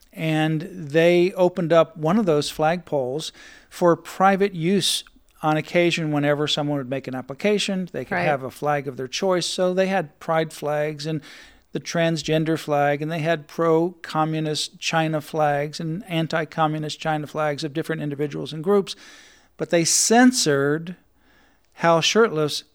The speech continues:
Speaker 1: Christian flag because on the application it used the word Christian.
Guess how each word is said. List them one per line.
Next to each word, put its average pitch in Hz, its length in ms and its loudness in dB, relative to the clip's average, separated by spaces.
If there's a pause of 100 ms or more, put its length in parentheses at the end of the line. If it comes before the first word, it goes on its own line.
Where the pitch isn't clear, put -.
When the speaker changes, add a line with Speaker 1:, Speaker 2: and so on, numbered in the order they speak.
(280)
Speaker 1:
Christian 185 640 0
flag 147 720 -2
because 175 580 2
on 165 160 -4
the 156 80 -2
application 160 540 -4
it 156 100 -10
used 151 320 -4
the 151 80 -8
word 131 280 -8
Christian. 156 520 -4